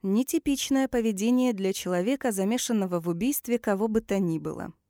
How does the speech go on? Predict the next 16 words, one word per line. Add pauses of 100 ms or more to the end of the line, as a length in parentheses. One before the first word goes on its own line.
Даже
за
такой
короткий
разговор
я
поняла,
почему
он
был
близок
с
моими
бабушкой
и
дедушкой.